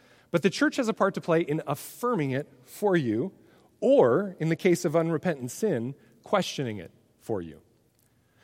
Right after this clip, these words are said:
So how do we move from this spectrum of disagreement to the definition of what the church is? Well, I'm gonna ask a few questions here to help us understand the definition. In so doing,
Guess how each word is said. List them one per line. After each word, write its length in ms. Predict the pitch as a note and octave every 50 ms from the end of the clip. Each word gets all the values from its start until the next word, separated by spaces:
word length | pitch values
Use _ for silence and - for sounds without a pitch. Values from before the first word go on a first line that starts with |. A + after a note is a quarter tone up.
| - - -
So 140 | - -
how 140 | G3+ A3 C#4+
do 60 | D4+
we 100 | C#4+ C4
move 260 | A3 G#3+ A#3 A#3+ G#3+ F3+
from 160 | - F#3+ F#3
this 160 | F#3+ F3+ -
spectrum 680 | - - - G3+ G3 - - D#3+ D3 C#3 D#3+ E3 D#3+ -
of 140 | - D3+ C#3+
disagreement 560 | D3+ E3 - C#3 B2+ D3+ E3+ E3+ D3 C3+ A2+
to 80 | - -
the 80 | B2+ B2+
definition 580 | B2 F#3+ F#3+ - - D3+ D#3+ F3 - - A#2+
of 100 | A2+ A#2
what 220 | B2+ C3+ B2+ - -
the 60 | E3
church 340 | - - A#2+ G#2 - - A#3
is? 340 | B3 - - - - - _ _ _ _ _ _ _ _ - - - - - -
Well, 100 | F3+ F#3
I'm 100 | G3 A#3+
gonna 120 | C4 B3
ask 260 | A#3 A#3 A#3 G#3+ - -
a 60 | E3+
few 180 | - - A3+
questions 480 | - - A3+ G3 F#3 - - D#3 C#3+ -
here 140 | - C#3 C#3+
to 80 | D#3
help 180 | C#3+ F#3 F3 -
us 140 | E3+ - -
understand 480 | E3+ D3 C#3 - - - F#3 F#3+ F3+
the 40 | D3+
definition. 520 | B2 B2 A2 A#2 - A#2 A2 - - D3 D#3
In 160 | D#3+ D#3 D#3+
so 260 | - - A#3 A#3+ A#3+
doing, 640 | G3 D#3 C#3+ F#3+ B3+ A#3+ D#3 A2 G#2+ B2 F#3 G#3